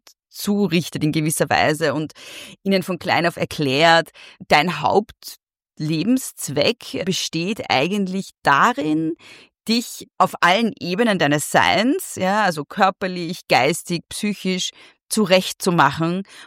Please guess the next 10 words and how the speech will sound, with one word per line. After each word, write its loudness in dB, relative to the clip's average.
um 4
die 2
große 2
Liebe 2
zu -4
finden. -6
Das 2
ist -4
der 4
Lebenszweck, -4